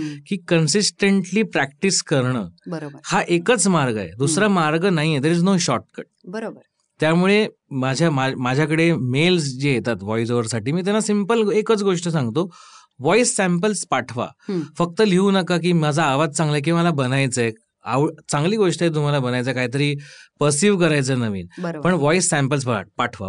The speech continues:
Speaker 1: व्हॉइस सॅम्पल जेव्हा मी त्यांचं ऐकतो, तेव्हा व्हॉइसेस मी ऐकतो, ते व्हॉइसेस वाईट नसतात.
Speaker 2: हम्म.
Speaker 1: पण त्यांना कितीतरी पटीने ट्रेनिंगची गरज आहे, त्यांना कितीतरी पटीने शिकण्याची गरज आहे.
Speaker 2: बरोबर.
Speaker 1: आता तू म्हणशील की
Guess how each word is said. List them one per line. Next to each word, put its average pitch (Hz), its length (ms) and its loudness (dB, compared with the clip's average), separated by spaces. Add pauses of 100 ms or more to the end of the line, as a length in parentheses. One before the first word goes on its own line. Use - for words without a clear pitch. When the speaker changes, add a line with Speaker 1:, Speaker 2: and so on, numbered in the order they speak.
(140)
Speaker 1:
व्हॉइस 180 300 2
सॅम्पल 170 340 2
जेव्हा 165 200 2
मी 165 100 2
त्यांचं 160 300 0
ऐकतो, 143 300 0
तेव्हा 160 200 0
व्हॉइसेस 165 640 2
मी 170 140 2
ऐकतो, 160 320 -2
ते 208 60 0
व्हॉइसेस 165 420 2
वाईट 180 280 2
नसतात. 165 340 -2 (100)
Speaker 2:
हम्म. 190 200 -8 (200)
Speaker 1:
पण 226 140 2
त्यांना 185 440 0 (400)
कितीतरी 208 640 0
पटीने 190 500 0
ट्रेनिंगची 170 640 0
गरज 113 340 -2
आहे, 101 60 -6
त्यांना 131 220 -4
कितीतरी 165 380 -4
पटीने 165 520 -2 (320)
शिकण्याची 170 500 0
गरज 110 280 -2
आहे. 165 260 -16
Speaker 2:
बरोबर. 165 140 -6
Speaker 1:
आता 156 100 0
तू 185 160 0
म्हणशील 190 480 2
की 208 300 0